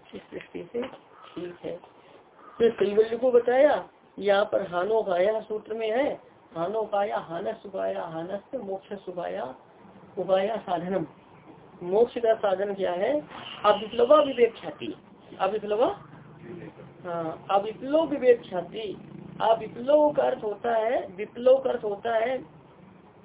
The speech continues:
मिथ्या ज्ञान वाली, या अविप्लवा का अर्थ है मिथ्या ज्ञान से रहित।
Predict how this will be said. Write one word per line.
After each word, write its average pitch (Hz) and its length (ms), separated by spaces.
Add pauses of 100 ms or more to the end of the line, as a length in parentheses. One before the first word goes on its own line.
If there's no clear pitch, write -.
(280)
मिथ्या 226 580
ज्ञान 196 300
वाली, 175 400 (640)
या 202 160
अविप्लवा 226 680
का 240 140
अर्थ 233 180
है 247 100
मिथ्या 220 400
ज्ञान 214 300
से 202 140
रहित। 165 240